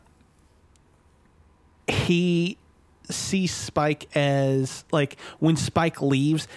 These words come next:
it's just him, like, he just holds this sort of, like, resentment, uh, towards the, towards everything, and that's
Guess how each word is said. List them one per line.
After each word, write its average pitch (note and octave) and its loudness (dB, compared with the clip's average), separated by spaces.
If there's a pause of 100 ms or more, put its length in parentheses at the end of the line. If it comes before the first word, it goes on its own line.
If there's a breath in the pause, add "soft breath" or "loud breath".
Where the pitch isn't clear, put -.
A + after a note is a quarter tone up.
it's D#3 0
just - -4
him, C#3+ 0 (140)
like, C#3+ -2 (540 loud breath)
he E3+ 2
just D3 2
holds D3 0
this C#3 0
sort D3+ -2
of, B2 -4
like, C3+ 0 (100)
resentment, C#3 0 (640 loud breath)
uh, D#3 0 (420)
towards E3 2
the, D3 0 (220)
towards D3+ 0
everything, F3 2 (380 loud breath)
and D3 0
that's C3+ -4